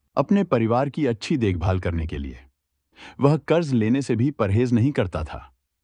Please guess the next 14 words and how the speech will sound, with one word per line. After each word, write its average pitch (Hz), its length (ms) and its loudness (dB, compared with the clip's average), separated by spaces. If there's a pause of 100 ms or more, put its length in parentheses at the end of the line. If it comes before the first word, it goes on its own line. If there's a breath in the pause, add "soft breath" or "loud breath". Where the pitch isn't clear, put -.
(340)
कौशाम्बी 117 500 2
का 131 120 0
रहने 101 280 2
वाला 92 260 -2
सुनार 95 440 -2
पुष्पराज 90 680 -4 (120)
लोगों 160 320 4
को 190 140 0
ब्याज 113 400 0
पर 156 160 -2
पैसे 113 300 0
उधार 95 300 2
देता 85 260 -6
था। - 280 -14